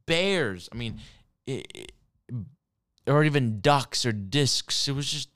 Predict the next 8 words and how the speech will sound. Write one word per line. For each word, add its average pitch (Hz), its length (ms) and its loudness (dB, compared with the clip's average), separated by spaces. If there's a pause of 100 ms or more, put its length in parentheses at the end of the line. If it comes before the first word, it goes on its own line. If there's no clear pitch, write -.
(460)
fucking 180 280 -4
insane. 147 460 0 (380)
Uh, 117 420 6
two 127 160 -8
thousands, 139 480 0
it 123 60 -2
was, 110 180 -4
like, 98 160 -2